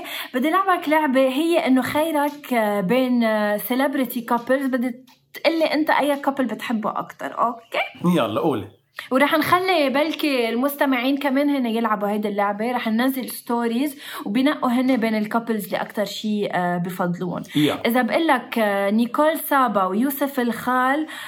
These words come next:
Speaker 1: ضد منى زكي وأحمد حلمي، مين بتختار؟
Speaker 2: منى زكي وأحمد حلمي أكيد.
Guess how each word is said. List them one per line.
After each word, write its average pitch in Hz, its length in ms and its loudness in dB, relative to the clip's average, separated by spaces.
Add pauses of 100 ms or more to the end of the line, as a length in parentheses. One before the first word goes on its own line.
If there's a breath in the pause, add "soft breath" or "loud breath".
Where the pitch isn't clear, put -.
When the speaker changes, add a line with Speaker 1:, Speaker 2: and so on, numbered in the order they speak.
(120)
Speaker 1:
ضد 214 480 0
منى 277 420 4
زكي 285 460 0
وأحمد 254 580 0
حلمي، 196 460 -2
مين 262 220 4
بتختار؟ 190 680 -2 (200)
Speaker 2:
منى 160 280 4
زكي 156 240 2
وأحمد 131 320 0
حلمي 139 320 0
أكيد. 101 380 -6